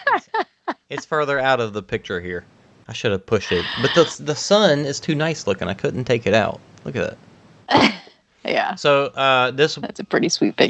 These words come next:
Speaker 2: know,
Speaker 1: picture.
Speaker 2: we usually start off talking about what we've been up to this past weekend. I started, uh, this past weekend we went on a run and we went to the levee, um, near, near Dallas. And there's,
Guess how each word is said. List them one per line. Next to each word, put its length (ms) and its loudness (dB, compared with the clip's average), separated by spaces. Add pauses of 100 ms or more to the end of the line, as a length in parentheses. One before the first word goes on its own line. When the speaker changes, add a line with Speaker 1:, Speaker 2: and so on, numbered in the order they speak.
Speaker 2:
know, 80 4
Speaker 1:
picture. 80 2
Speaker 2:
we 100 0
usually 300 2
start 240 4
off 180 6
talking 220 0
about 180 4
what 160 0
we've 140 -2
been 120 4
up 180 -2
to 280 -2 (320)
this 160 -4
past 380 0
weekend. 500 -2
I 140 -4
started, 680 2 (340)
uh, 460 -2 (240)
this 140 -8
past 260 -2
weekend 320 -2
we 80 -4
went 220 -2
on 100 0
a 80 -2
run 540 0 (380)
and 140 -2
we 120 0
went 440 0 (100)
to 340 2
the 160 -2
levee, 580 0 (480)
um, 720 2
near, 640 0 (420)
near 280 0
Dallas. 540 2 (380)
And 140 4
there's, 400 6